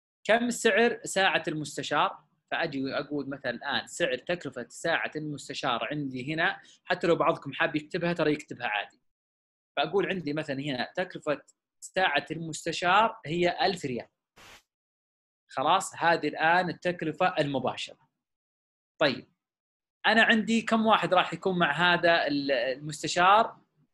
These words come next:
في دراسة الجدوى؟ خلينا نسميه المشروع دراسة جدوى لمشروع مستشفى. من الفريق اللي راح يعمل فيه؟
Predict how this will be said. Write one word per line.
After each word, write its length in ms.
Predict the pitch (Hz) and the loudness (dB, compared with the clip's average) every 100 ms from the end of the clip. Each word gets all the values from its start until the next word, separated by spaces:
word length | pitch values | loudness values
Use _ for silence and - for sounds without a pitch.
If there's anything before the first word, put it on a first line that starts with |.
| _ | _
في 160 | - 180 | -4 0
دراسة 400 | 175 180 185 170 170 | 4 6 4 0 0
الجدوى؟ 580 | 165 151 143 151 117 | 2 4 4 2 0
خلينا 180 | - 175 | -2 -2
نسميه 300 | 160 175 180 | 0 0 2
المشروع 400 | 160 151 180 190 | 0 0 2 2
دراسة 500 | 147 160 180 180 160 147 | 4 6 6 4 0 2
جدوى 500 | 185 185 208 226 - - _ _ - | 2 6 8 8 2 -12 _ _ 0
لمشروع 720 | 170 180 180 190 220 233 - - | 2 2 0 4 6 6 2 -10
مستشفى. 520 | 156 - 147 - - - _ _ _ _ _ _ _ _ | -8 0 0 0 -6 -12 _ _ _ _ _ _ _ _
من 140 | 175 233 | 2 4
الفريق 300 | 220 220 190 | 4 4 4
اللي 140 | 196 | 4
راح 160 | 202 180 | 4 4
يعمل 320 | 175 185 175 | 2 0 0
فيه؟ 420 | 202 233 233 - | 4 4 2 -4